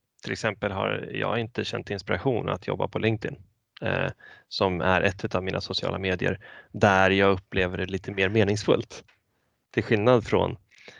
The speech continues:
eh, Instagram som inte känns så meningsfullt. Eh, men det, det är liksom förbaskat två olika sociala medier. Men min poäng var att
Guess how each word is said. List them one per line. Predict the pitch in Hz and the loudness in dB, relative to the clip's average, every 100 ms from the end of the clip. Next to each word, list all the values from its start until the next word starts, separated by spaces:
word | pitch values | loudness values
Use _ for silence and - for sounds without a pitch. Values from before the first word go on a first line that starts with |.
| _ - | _ -12
eh, | - - 50 - | -6 -4 -4 0
Instagram | 110 107 95 90 82 | 0 2 0 0 -2
som | 104 | -4
inte | 92 131 | -2 2
känns | 139 110 - | 4 2 0
så | 98 | -4
meningsfullt. | 95 82 - - - - - _ _ _ - 170 | -4 -6 -6 -8 -10 -20 -20 _ _ _ -14 -10
Eh, | - - - _ _ _ _ _ _ - | -8 -10 -14 _ _ _ _ _ _ 0
men | 107 104 92 - _ _ _ _ - | 4 4 2 -6 _ _ _ _ 0
det, | 104 104 - - - - | 2 2 -2 -16 -18 -4
det | 107 | 2
är | 104 98 | 2 2
liksom | 101 - | -2 0
förbaskat | 110 107 - - | 2 2 2 0
två | 107 101 | 0 2
olika | 98 95 95 | 0 -2 -4
sociala | - - 98 | -4 -2 0
medier. | 101 110 98 - - - _ - - - - | 4 4 4 0 -6 -20 _ -18 -16 -2 2
Men | 113 | 4
min | 107 | 4
poäng | 120 120 110 | 6 4 6
var | 101 | 4
att | 101 - | 2 -10